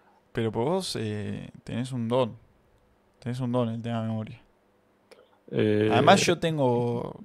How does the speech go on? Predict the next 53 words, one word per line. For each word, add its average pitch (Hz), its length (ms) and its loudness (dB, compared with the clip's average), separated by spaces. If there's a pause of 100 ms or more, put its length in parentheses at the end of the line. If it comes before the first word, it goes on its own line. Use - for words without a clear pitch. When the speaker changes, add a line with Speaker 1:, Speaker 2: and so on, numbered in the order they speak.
(500)
Speaker 1:
otra 120 260 0
edad, 131 520 12
principio 117 360 -4
de 117 60 0
Alzheimer, 120 500 4
Speaker 2:
Sí. 120 40 -2
Speaker 1:
no 139 80 4
es - 60 6
lo 131 100 8
mismo. 147 320 8
Speaker 2:
<laughs> 175 760 2
Speaker 1:
No 135 80 -2
es 139 60 0
lo 175 100 12
mismo. 165 180 8 (1300)
Speaker 2:
Eh, 117 680 6
te 190 100 8
iba 175 60 12
a 131 40 10
decir 160 240 8
algo, 123 280 10
boludo. 127 480 4
Eh, 117 440 4
que 127 80 4
yo 151 800 10
me 135 80 4
di 151 60 2
cuenta 165 300 6
que 110 500 0 (600)
yo 190 120 4
con 202 60 10
los 175 80 8
famosos, 165 280 6
te 139 80 2
juro 156 260 6
que 120 80 -2
soy 139 120 4
la 135 100 6
persona 120 300 2
menos 127 180 2
fanática 131 360 2
de 110 40 4
famosos, 127 480 0
que 120 80 -8
me 104 100 -2
chupan 120 260 2
todos 123 180 4
un 117 60 4
huevo, 123 160 8
salvo 120 200 4
los 107 140 2
que - 60 -6
aprecio. 123 420 4